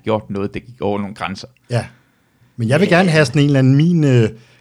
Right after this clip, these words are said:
Speaker 2: konspirationsteori, og det kunne godt være, at Michael Jackson er uskyldig.
Speaker 1: Ja.
Speaker 2: Fordi, altså, hver eneste gang, der er noget med en kendt amerikaner,
Speaker 1: Ja.
Speaker 2: så kan du finde tusind amerikanere, der vil påstå et eller andet om vedkommende.
Speaker 1: Ja.
Speaker 2: Sådan lige Joe Biden, øh, truer Trump lidt.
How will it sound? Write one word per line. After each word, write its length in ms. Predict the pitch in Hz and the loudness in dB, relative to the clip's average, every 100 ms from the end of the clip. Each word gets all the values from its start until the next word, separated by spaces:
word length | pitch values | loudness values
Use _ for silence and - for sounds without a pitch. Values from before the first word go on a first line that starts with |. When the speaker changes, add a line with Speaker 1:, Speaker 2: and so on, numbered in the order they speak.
| _ | _
Speaker 2:
konspirationsteori, 1040 | 139 123 131 123 135 120 - 120 113 117 | -2 0 0 0 -2 -4 -2 0 0 -4
og 120 | 110 - | -8 -10
det 100 | 156 | -6
kunne 100 | 175 | -2
godt 220 | 147 143 | -2 0
være, 340 | 120 113 127 | 0 0 -2
at 160 | 117 107 | -4 -6
Michael 240 | 104 107 120 | -6 -8 -8
Jackson 280 | 107 127 | -8 -4
er 60 | 117 | -4
uskyldig. 420 | 98 - 101 101 - _ _ _ | -6 -12 -14 -14 -20 _ _ _
Speaker 1:
Ja. 140 | 117 107 _ _ _ | -8 -8 _ _ _
Speaker 2:
Fordi, 300 | - 120 123 | -10 -2 -2
altså, 200 | 120 131 | -2 -4
hver 100 | 123 | -4
eneste 360 | 127 160 214 185 | 0 -2 0 0
gang, 240 | 143 139 | -2 -2
der 60 | 123 | 0
er 60 | |
noget 200 | 131 131 | 2 2
med 80 | 135 | 2
en 80 | 123 | -2
kendt 220 | - 147 | -4 -8
amerikaner, 600 | 131 110 113 117 101 98 92 _ | -4 -6 -4 -8 -10 -14 -18 _
Speaker 1:
Ja. 140 | 120 110 _ | -8 -8 _
Speaker 2:
så 160 | - 160 | -4 -2
kan 160 | 180 | 0
du 140 | 156 143 | 0 0
finde 460 | 123 139 160 170 - - _ _ - - _ | -2 -2 -2 -4 -8 -20 _ _ -20 -20 _
tusind 440 | - 208 185 196 | -4 -2 -2 -4
amerikanere, 600 | 151 135 123 143 156 139 123 | -2 -2 -2 -4 0 -2 -2
der 60 | |
vil 120 | 127 123 | -2 -2
påstå 480 | 127 127 123 139 123 | 0 0 0 -2 -2
et 40 | |
eller 140 | 113 | -4
andet 100 | 110 110 | -2 -4
om 60 | |
vedkommende. 420 | 95 95 110 80 82 _ _ | -6 -12 -16 -18 -20 _ _
Speaker 1:
Ja. 120 | 117 - - _ _ _ _ | -12 -12 -18 _ _ _ _
Speaker 2:
Sådan 240 | - 151 147 | -8 -4 0
lige 280 | 196 196 131 | 0 0 2
Joe 140 | 147 127 | 0 2
Biden, 580 | 156 196 214 220 208 | 2 2 2 0 2
øh, 520 | 180 151 143 139 135 123 | 0 2 2 2 0 -4
truer 300 | - 175 190 | -4 0 0
Trump 340 | - 170 190 | 0 -2 0
lidt. 200 | 185 190 | -2 -2